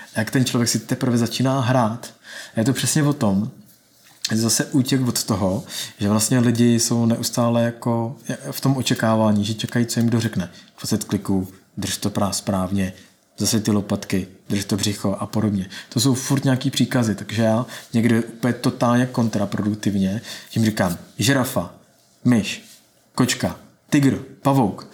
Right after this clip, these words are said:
A oni prostě jako jedou a je super vidět jako patnáct jiných obrazců třeba žirafy. Někdo tu žirafu udělá, že si jenom takhle vytáhne jako hlavu, ruce, někdo se postaví na jednu nohu, někdo je třeba jenom na čtyřech. Já se třeba zeptám, a co dělá ta žirafa?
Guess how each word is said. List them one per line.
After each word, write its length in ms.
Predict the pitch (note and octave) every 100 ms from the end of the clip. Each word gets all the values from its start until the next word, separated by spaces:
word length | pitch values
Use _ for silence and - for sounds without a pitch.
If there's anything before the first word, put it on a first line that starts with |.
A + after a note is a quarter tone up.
| -
A 20 | A#2+
oni 120 | C3
prostě 280 | C3 - C3+
jako 160 | B2+
jedou 340 | C3+ B2 G2+ F#2 - - -
a 40 |
je 80 | A#2+
super 400 | - A#2+ G2+ G#2
vidět 300 | G#2+ A#2 A#2
jako 280 | A#2+ A#2 - - -
patnáct 680 | C3+ - C#3+ C#3 C#3 - -
jiných 540 | B2+ C#3 C3+ B2+ -
obrazců 500 | A#2+ B2 A#2+ - B2
třeba 240 | A#2+ B2 A#2+
žirafy. 480 | G#2+ B2 B2+ - F2 - - - -
Někdo 240 | A2+ A#2+
tu 100 | A2
žirafu 340 | A2 A#2 A2 A2
udělá, 300 | G#2+ G#2+ G#2+
že 120 | -
si 140 | -
jenom 160 | A#2 A2+
takhle 260 | A#2 A2+ A#2
vytáhne 600 | A2+ B2 A#2+ B2 A#2+ A#2 - - -
jako 180 | B2 A2+
hlavu, 340 | B2+ C#3 C3+
ruce, 380 | B2 - D3 D3 - - A2+
někdo 160 | G#2+
se 120 | G2 F#2+
postaví 320 | G2 - F#2
na 100 | F#2
jednu 180 | G#2+ A2
nohu, 400 | A2 G#2+ G#2 G#2+
někdo 260 | G#2 G#2+ A#2
je 40 |
třeba 220 | A2+ A#2
jenom 160 | A#2 G#2+
na 80 | F#2+
čtyřech. 480 | - A2+ B2 E3 - - - -
Já 60 | A2+
se 120 | A2
třeba 260 | G#2+ A2 A2
zeptám, 400 | A2 - A2 G#2+ - - - - -
a 60 | -
co 120 | F#3
dělá 180 | F#3+ C3
ta 100 | G#2+
žirafa? 480 | G#2 G2+ - F#2